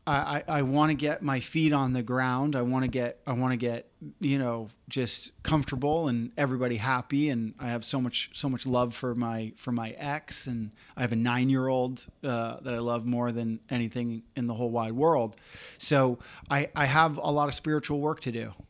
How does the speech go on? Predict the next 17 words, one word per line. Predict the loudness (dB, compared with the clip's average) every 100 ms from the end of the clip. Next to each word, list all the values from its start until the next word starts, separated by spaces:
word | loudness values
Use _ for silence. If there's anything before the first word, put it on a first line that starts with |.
| _ -4
you | -2
know, | 0 -2 -4 -8 -4
i-, |
in | -4 -2 -2
terms | -2 -2
of | -4
figuring | -4 -2 0
out | 0 0
who | 4 4
I | 4
am, | 2 0 0 -2 -2
what | 0 2
I'm | 2
about. | 0 -2 -2 -2 -4 -8 -20 -18 -4
A-, |
and | -2 0 0 2
really, | 4 4 2 0